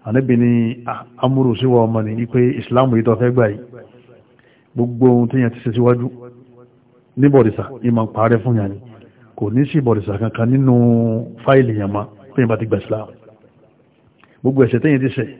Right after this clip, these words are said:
síwájú, bí yẹn bá ti gba Islam, Islam ó sì parẹ́ fún yàn. Ọmọ ya, apààyàn ni ọ́,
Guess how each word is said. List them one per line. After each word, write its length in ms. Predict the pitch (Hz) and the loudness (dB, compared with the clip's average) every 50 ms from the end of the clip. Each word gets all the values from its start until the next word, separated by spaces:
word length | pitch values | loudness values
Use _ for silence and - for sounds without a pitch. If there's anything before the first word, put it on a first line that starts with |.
| 135 - | -12 -4
síwájú, 360 | - 131 135 139 139 139 143 151 156 - - - - - - - - - - - _ _ _ _ - | 0 4 4 4 4 4 0 -4 -6 -8 -14 -20 -20 -20 -20 -20 -20 -20 -20 -20 _ _ _ _ 0
bí 40 | 147 | 2
yẹn 80 | 147 | 4
bá 100 | 135 127 | 4 4
ti 80 | 120 131 | 2 0
gba 120 | 117 120 | -2 -2
Islam, 300 | 101 - 123 131 139 - 160 - | -2 0 2 2 2 2 0 -4
Islam 320 | - - - 120 131 123 | -8 -4 -2 0 0 0
ó 40 | 110 | -2
sì 120 | 110 - | -2 -4
parẹ́ 320 | 110 - 101 98 98 107 101 | -6 -6 -6 -4 -4 -4 -4
fún 180 | - 104 110 101 | -6 -8 -12 -12
yàn. 120 | - - - _ _ _ _ _ _ _ _ _ _ _ _ _ _ _ _ _ _ _ _ _ _ _ _ _ _ _ _ _ _ _ _ | -12 -16 -20 _ _ _ _ _ _ _ _ _ _ _ _ _ _ _ _ _ _ _ _ _ _ _ _ _ _ _ _ _ _ _ _
Ọmọ 180 | - 113 117 110 | -6 -2 0 2
ya, 260 | 107 110 113 117 117 117 - - 110 113 117 - 113 113 107 110 110 117 117 _ _ _ _ - - _ _ _ _ _ _ _ | 4 4 4 2 2 -2 -6 -18 -20 -20 -20 -20 _ _ _ -20 -20 -20 _ _ _ _ _ -20 -20 _ _ _ _ _ _ _
apààyàn 480 | - - - - 107 107 107 107 104 107 | -10 -8 -2 0 0 2 2 0 0 0
ni 60 | 110 | 2
ọ́, 160 | 117 120 127 | 2 2 2